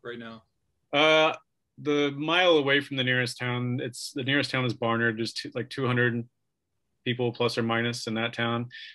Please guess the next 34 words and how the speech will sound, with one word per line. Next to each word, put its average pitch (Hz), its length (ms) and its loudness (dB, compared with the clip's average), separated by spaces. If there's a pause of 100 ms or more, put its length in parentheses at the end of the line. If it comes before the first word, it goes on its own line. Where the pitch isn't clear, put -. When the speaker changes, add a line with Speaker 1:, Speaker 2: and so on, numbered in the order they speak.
(120)
Speaker 2:
Then 135 300 -4
the 135 80 0
big 156 220 4
town 135 220 0
in 123 120 0
the 117 80 0
county 120 400 0
is 107 500 -6
ten 120 160 -2
thousand. 120 320 2 (440)
Well, 135 140 -2
it 139 60 0
used 143 140 2
to - 60 -6
be 113 80 2
ten 110 180 -4
thousand. 107 300 0
It's, 104 120 -8
like, 113 180 0
thirteen 120 340 -2
thousand 107 320 0
now. 104 160 -4
We 120 100 2
have, 117 200 4
it's, - 200 -6 (100)
you 135 80 -6
know, 117 100 0
they 110 80 0
have 113 100 2
McDonald's 107 420 0
and 104 80 -4
a 101 60 -6
grocery 107 340 -2
store 101 400 -6